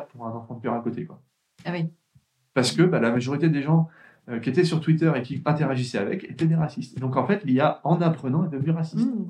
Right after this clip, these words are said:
Speaker 2: c'est sympa.
Speaker 1: Donc, voilà. Alors, ça, c'est une manière aussi de biaiser les I A.
Speaker 2: Mmh.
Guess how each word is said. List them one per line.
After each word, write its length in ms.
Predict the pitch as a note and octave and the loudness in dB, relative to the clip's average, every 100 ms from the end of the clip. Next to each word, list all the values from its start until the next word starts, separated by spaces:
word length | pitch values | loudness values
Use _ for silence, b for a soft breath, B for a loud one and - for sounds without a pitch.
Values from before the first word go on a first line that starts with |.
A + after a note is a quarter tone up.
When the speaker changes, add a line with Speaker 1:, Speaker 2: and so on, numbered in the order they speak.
| E3+ | -8
Speaker 2:
c'est 100 | D#3+ | -8
sympa. 280 | D#3+ E3 D#3+ B B B | -6 -6 -8 B B B
Speaker 1:
Donc, 80 | C#3+ | 0
voilà. 160 | D3 C#3 | 2 2
Alors, 260 | B2 A#2+ - | 2 2 2
ça, 140 | F#3+ | 2
c'est 180 | - C#3 | 2 0
une 160 | D3 | 2
manière 440 | D#3 E3+ E3+ E3+ D3+ | 2 4 2 2 0
aussi 220 | C3 - | -2 -6
de 60 | A#2+ | -8
biaiser 420 | B2+ C3+ B2 B2 | -2 0 2 2
les 260 | A2+ A2 G#2 | 0 -2 -8
I 100 | G2+ | -10
A. 120 | - _ _ _ _ _ _ _ - | -12 _ _ _ _ _ _ _ -14
Speaker 2:
Mmh. 160 | F#3 | -8